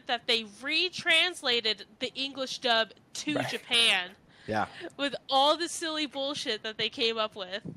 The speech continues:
Speaker 1: <laughs>
Speaker 3: Yeah. It's wild. <laughs>
Speaker 2: So is there, like,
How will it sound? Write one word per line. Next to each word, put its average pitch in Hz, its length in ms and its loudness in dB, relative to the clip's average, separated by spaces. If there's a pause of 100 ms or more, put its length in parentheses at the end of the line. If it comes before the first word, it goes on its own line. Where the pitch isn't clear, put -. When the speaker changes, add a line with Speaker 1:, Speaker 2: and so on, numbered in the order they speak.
(160)
Speaker 1:
<laughs> 175 160 -4 (600)
Speaker 3:
Yeah. 92 200 -4 (560)
It's 110 340 -4 (220)
wild. 90 640 -2
<laughs> - 100 -16
Speaker 2:
So 175 240 2
is 160 140 2
there, 190 100 0
like, 180 420 2